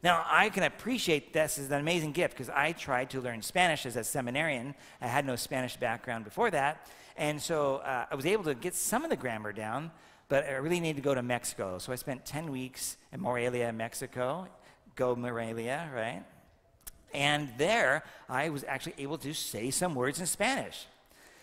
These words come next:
My family, the dad of the family I was at, the, you know, you have a host family, was, uh, well, let's just say, he gave me this advice. He said, "You know, Bill,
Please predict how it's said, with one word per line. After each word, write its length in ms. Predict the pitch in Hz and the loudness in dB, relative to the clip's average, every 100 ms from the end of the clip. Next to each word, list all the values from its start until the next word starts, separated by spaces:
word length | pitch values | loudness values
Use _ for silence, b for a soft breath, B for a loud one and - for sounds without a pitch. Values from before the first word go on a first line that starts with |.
| B B B | B B B
My 220 | 143 165 165 | 2 4 4
family, 520 | - 269 302 214 175 | 2 4 4 4 4
the 120 | 151 | 4
dad 280 | 147 233 254 | 4 6 6
of 100 | 214 | 4
the 60 | 180 | 0
family 360 | 202 202 156 | -2 2 4
I 60 | 139 | 4
was 120 | 123 | 4
at, 280 | 123 123 139 | 4 4 2
the, 100 | 127 196 | -6 -6
you 80 | |
know, 180 | 131 113 107 | -6 -6 -8
you 80 | 113 | -10
have 100 | 107 | -8
a 60 | |
host 280 | 104 123 - | -4 -4 -6
family, 420 | 110 98 92 107 - _ _ _ _ _ _ - B B B | -8 -10 -10 -14 -16 _ _ _ _ _ _ -20 B B B
was, 260 | 147 165 135 | 4 6 6
uh, 240 | 151 139 151 | 6 6 4
well, 240 | 202 196 | 2 4
let's 160 | 196 196 | 2 0
just 140 | 175 | 0
say, 380 | 165 147 143 131 b b b | 2 2 2 -4 b b b
he 120 | - | 0
gave 180 | 175 180 | 4 4
me 100 | 170 | 4
this 240 | 131 131 - | 2 2 2
advice. 460 | 110 110 92 - | 0 0 0 -6
He 80 | 143 | 2
said, 220 | 175 151 | 6 6
"You 100 | 180 | 6
know, 240 | 233 254 214 | 6 6 8
Bill, 680 | 202 190 113 104 151 165 | 10 10 10 6 0 -4